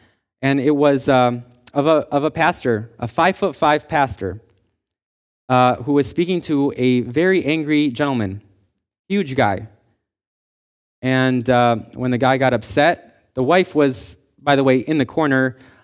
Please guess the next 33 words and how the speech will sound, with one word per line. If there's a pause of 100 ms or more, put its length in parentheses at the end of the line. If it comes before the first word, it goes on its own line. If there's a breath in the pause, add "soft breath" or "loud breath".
looking
as
fearfully
as
all
this, (420)
all
these
things
transpired. (340 soft breath)
And
the
guy
got
to
a
boiling
point
and (320)
raised
his
fist
up. (800)
And
the
woman,
who
was
fearful,
smaller
than
that
pastor,